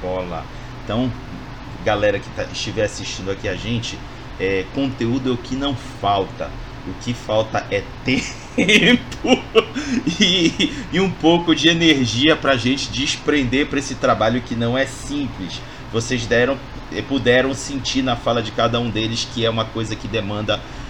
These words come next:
é, muito esforço e só o nosso amor pelo jogo pra dar essa energia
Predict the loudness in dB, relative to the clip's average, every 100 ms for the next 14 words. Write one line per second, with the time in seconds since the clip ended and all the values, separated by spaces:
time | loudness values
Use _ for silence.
0 | -8 -2 0 0 0 -2 0 -2 -2 0
1 | 2 2 -2 -4 -4 0 2 2 2 -2
2 | 0 -2 0 2 0 0 -2 0 -2 0
3 | 0 -2 -2 0 0 -2 -12 -10 0 2
4 | 2 0 -4 -2 -2 0 -2 -4 -2 -2